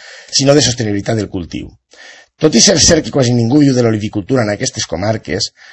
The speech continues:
la situació actual la posa massa per baix del que es pot suportar, fins i tot com una activitat secundària o d'oci. Curiosament, les farmàcies privades proliferen en aquesta situació a tot arreu,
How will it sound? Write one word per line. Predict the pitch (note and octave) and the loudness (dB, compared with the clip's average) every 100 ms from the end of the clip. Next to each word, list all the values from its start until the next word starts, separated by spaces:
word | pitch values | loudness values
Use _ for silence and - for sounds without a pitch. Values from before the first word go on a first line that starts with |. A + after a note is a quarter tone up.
| - _ | -20 _
la | A2+ | -4
situació | A#2 G#2+ A#2+ | -2 -2 -2
actual | - B2+ C#3 C3+ | 0 2 2 2
la | A#2 | 0
posa | B2 C3+ | 0 0
massa | B2+ - - | 0 0 -2
per | - A#2+ G2 | -2 -4 -2
baix | A#2+ D#3 E3 | 0 0 0
del | A2 | -4
que | - | -6
es | - | -6
pot | A#2+ | -4
suportar, | - - F#2+ F2 F2+ D2 - _ - _ | -4 -6 -8 -4 -4 -4 -8 _ -20 _
fins | - C3 A#2 | -4 -2 0
i | A2+ | 0
tot | F3+ - | -2 -2
com | A#2+ | -2
una | B2+ | -2
activitat | A2+ G#2+ B2+ C3 | -2 -4 -2 -2
secundària | B2+ G#2 G2 G#2+ G#2+ G#2 | -4 -4 -4 -2 0 -2
o | |
d'oci. | F#2 F2+ - - - _ _ | -2 -4 -6 -8 -14 _ _
Curiosament, | - C3+ F3+ B2+ B2 D#3+ - - - - | -4 0 0 0 0 -4 -10 -20 -20 -6
les | A#2+ | -2
farmàcies | A#2 D3 F3 C#3 | 0 0 0 -2
privades | - A#2 B2 D#3 F3+ - _ | -2 0 0 0 -2 -6 _
proliferen | A#2+ G#2 G2 C3+ C#3+ | -8 -6 -4 -2 0
en | B2+ | -2
aquesta | A#2 B2 B2 | -2 -4 -4
situació | A2 G#2+ - D3 - | -4 -4 -2 -2 -2
a | G#2+ | -4
tot | G#2 G#2 | -4 -4
arreu, | F#2 D#2+ D#2 | -4 -8 -12